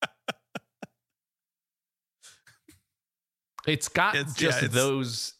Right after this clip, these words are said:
Speaker 1: the, just that very, just extremely distinct smell the moment you roll down that window. That's gotta count for
Speaker 2: You're, you're
Speaker 1: something,
Speaker 2: wondering,
Speaker 1: right?
Speaker 2: yeah, they're, you're wondering, are they burning my food?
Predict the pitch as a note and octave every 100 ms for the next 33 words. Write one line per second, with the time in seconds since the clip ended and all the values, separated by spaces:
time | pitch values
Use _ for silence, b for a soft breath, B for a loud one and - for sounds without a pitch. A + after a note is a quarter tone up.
0 | A#2+ A#2+ A2 G#2 G#2+ - A2+ F2+ F#2+ A2+
1 | F#2+ F#2 G#2 B2 B2+ A#2+ G#2+ F#2+ - C3
2 | A#2 A#2 A2 - - - D#3+ D3+ F#3 E3
3 | D3 A#2+ A2+ - - - C3 G#2 - -
4 | - - A#2+ F#2+ E2+ C3+ _ - A#2+ A#2
5 | A#2 C3+ D3 D3 C3 A#2 A#2 A#2+ A2 G#2
6 | F#2+ F#2 F#2 F#2 F2 - _ b b A#3
7 | - D#4+ A#3 D#3+ C#3+ D3+ - E3 D3 E3+
8 | F#3 G3 G#3 D#3 - _ _ _ _ D#3
9 | D#3 C3+ D3+ E3 E3+ F#3 G3 E3+ D3 C#3
10 | E3+ B3 D3 B2+ D#3 A3 A#3 A#3+ - A3+
11 | A#3+ - B3 B3 B3